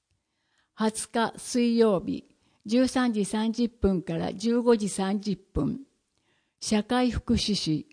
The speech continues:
司法書士。播磨町総合福祉センター。問い合わせ、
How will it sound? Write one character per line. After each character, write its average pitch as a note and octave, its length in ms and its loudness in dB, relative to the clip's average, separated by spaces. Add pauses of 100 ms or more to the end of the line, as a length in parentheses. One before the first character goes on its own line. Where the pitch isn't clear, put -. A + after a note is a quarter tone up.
(520)
司 - 200 -4
法 B3+ 300 8
書 A3+ 180 4
士。 - 460 -2 (1080)
播 A#3+ 240 2
磨 B3+ 200 4
町 E3+ 420 4
総 B3 380 4
合 B3 200 8
福 - 220 0
祉 A#3 60 4
セ - 280 0
ン E3 80 2
タ - 440 -8
ー。 - 40 -20 (920)
問 B3+ 240 4
い A#3+ 80 4
合 A#3 80 4
わ A3+ 140 2
せ、 G3 400 -2